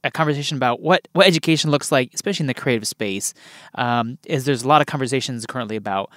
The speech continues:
you know, higher ed, the cost of higher ed, um, when should you go to school, when should you just learn a skill?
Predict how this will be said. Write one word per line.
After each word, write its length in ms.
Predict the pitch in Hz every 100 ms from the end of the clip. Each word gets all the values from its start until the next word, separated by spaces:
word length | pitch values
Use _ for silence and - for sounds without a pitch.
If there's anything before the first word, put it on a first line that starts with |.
| - _
you 60 | -
know, 80 | 110
higher 220 | 113 104
ed, 440 | 165 185 180 160
the 80 | 110
cost 340 | - 190 185 -
of 80 |
higher 240 | 156 156 151
ed, 400 | 156 151 147 139 _ - _ -
um, 420 | 123 113 110 110 - -
when 260 | 135 135 175
should 180 | 170
you 60 | 151
go 140 | 143
to 60 | 135
school, 680 | - - 147 143 139 139 123
when 100 | 117
should 200 | - 120
you 40 |
just 180 | 117 -
learn 140 | 120
a 60 | 110
skill? 600 | - 160 156 151 147